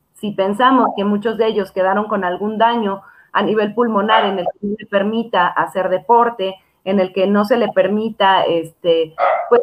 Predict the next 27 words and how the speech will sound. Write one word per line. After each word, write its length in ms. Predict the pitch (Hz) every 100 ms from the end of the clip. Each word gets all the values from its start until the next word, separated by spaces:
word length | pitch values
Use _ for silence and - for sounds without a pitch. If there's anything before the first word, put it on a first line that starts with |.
| -
tener 260 | 240 226 226
como 200 | 277 240
estas 380 | 185 - 240 240
actividades 720 | 208 214 208 202 202 214 208
mucho 260 | 190 208
más 300 | 196 202 226
duras 500 | 196 247 196 202 214 _ _ _
que 100 | 220
podría 480 | 214 190 214 285 294
tener 260 | 254 226
un 140 | 220 226
niño 440 | 214 214 214 208 _ _ -
normal 580 | 208 208 214 208 208
y 80 | 220
san-, 440 | 208 220 180 202 202
y 120 | 208
sano, 560 | - 214 196 208 277 _ _ _ _ _
pues 180 | 226 240
entonces 440 | 220 226 240 269
esto 240 | 254 254
va 100 | 233
a 60 | 214
traer 300 | 196 190 190
también 340 | 214 208 180
más 200 | 180 170
consecuencias, 800 | - 180 170 147 147 127 - - -
¿no? 220 | 262